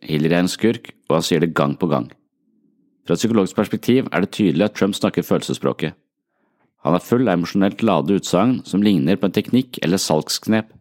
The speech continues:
Spørsmålet er om følelsesspråket egner seg i forhold til de mest sentrale og viktigste arenaene i menneskelivet. Selve nøkkelen til følelsesmessig språk ligger i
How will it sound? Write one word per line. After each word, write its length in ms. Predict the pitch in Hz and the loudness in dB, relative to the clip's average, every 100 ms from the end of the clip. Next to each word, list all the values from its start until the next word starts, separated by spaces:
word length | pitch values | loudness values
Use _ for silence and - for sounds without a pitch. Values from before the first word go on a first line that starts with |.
| _ _ _ _ _ _ _ _ - | _ _ _ _ _ _ _ _ -2
Spørsmålet 420 | - 90 117 113 117 | 0 0 2 2 2
er 60 | 135 | 0
om 140 | 98 | -4
følelsesspråket 800 | - 123 76 76 - 80 78 - 110 | 0 0 0 -6 0 0 0 -2 0
egner 280 | 107 67 65 | 0 -2 0
seg 240 | 131 95 _ - | -2 -2 _ -2
i 120 | 92 | 0
forhold 220 | 95 80 | 0 0
til 100 | 90 | 0
de 40 | |
mest 160 | 95 - | 0 0
sentrale 560 | 107 - 80 71 78 101 | -4 0 0 2 2 0
og 80 | |
viktigste 440 | - - 71 - 95 | -2 -4 -6 -2 2
arenaene 440 | 92 73 76 107 | 2 2 2 0
i 120 | - | 2
menneskelivet. 520 | 98 85 - 90 135 127 _ _ _ _ _ _ _ - _ _ _ _ _ | 0 0 0 0 0 -6 _ _ _ _ _ _ _ -20 _ _ _ _ _
Selve 280 | - 104 101 | -2 2 4
nøkkelen 500 | 117 - - 120 131 | 2 0 0 2 2
til 140 | 107 95 | -2 0
følelsesmessig 580 | 113 85 73 85 82 104 | 0 -2 -2 -2 -2 -4
språk 380 | - 110 135 - _ | 0 0 0 -10 _
ligger 200 | 78 82 | -2 0
i 80 | 101 | 0